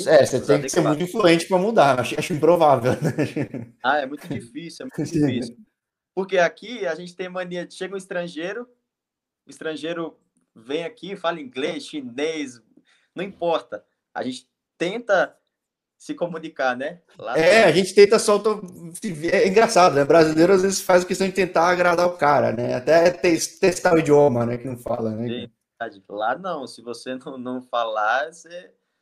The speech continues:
Speaker 2: você passa fome.
Speaker 1: Bom, então você já tá falando um pouco.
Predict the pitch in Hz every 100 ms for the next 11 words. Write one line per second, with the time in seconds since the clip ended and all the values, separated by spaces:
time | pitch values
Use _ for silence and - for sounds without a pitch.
0 | _ _ _ - - 139 - 175 175 170
1 | 135 - _ _ _ _ _ _ _ _
2 | _ _ _ _ _ - _ _ _ _
3 | _ 139 123 117 131 160 147 151 147 165
4 | 151 151 143 139 147 151 160